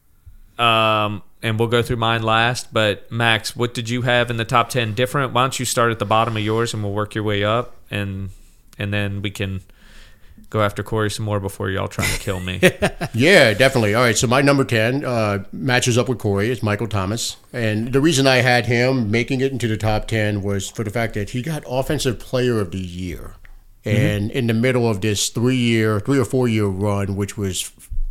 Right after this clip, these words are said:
Speaker 3: amazing and had never been seen before in, uh, in Saints history. While I do think Joe Horn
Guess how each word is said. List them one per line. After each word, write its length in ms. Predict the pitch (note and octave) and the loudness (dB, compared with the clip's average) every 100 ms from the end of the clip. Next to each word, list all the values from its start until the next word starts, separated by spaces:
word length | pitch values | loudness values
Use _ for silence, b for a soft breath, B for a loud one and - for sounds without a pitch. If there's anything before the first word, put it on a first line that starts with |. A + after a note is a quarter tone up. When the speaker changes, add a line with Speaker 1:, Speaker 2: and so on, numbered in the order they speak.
| - - | -4 -4
Speaker 3:
amazing 680 | A#2+ A2 A2+ A#2+ A2 F2+ G2 | -2 2 2 2 0 -2 -2
and 80 | G2+ | -2
had 120 | G2+ | -2
never 280 | G#2 A2+ A2 | -2 -2 -2
been 200 | G#2 G2+ | -2 -2
seen 260 | - A2+ G#2 | -2 -2 -2
before 540 | F#2+ G#2 F#2+ F2+ F2+ B B B - | -4 -6 -4 -4 -6 B B B -6
in, 320 | G#2 G2 F#2+ | -4 -2 -2
uh, 160 | F2+ F2+ | -4 -4
in 120 | G2 | -4
Saints 300 | - G#2 F#2 | -4 -4 -4
history. 460 | G#2 - F#2 E2 B B B - | -6 -6 -8 -10 B B B -2
While 180 | A#2 | 2
I 100 | A#2 | 4
do 180 | A#2+ C#3+ | 4 2
think 260 | C3+ C3+ F#2+ | 4 2 2
Joe 300 | G2 B2 A#2+ | 2 4 4
Horn 560 | A#2 B2 B2 A#2+ A2 | 2 2 2 0 -2